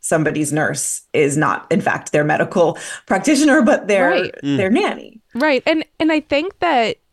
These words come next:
Speaker 2: it's so natural the way you insert these things into a story. And I hadn't really thought about it before, but when I read aloud,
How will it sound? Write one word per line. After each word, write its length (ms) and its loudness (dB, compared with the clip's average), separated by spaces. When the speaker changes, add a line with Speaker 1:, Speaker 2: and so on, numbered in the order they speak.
Speaker 2:
it's 240 -2
so 360 0
natural 760 -4
the 100 -2
way 160 0
you 140 0
insert 320 -4
these 160 -8
things 180 -4
into 240 -4
a 60 -6
story. 340 -2
And 140 -4
I 40 -2
hadn't 360 -4
really 180 -2
thought 260 -2
about 200 -2
it 80 -4
before, 400 -4
but 160 -4
when 120 -2
I 240 -2
read 220 -2
aloud, 340 0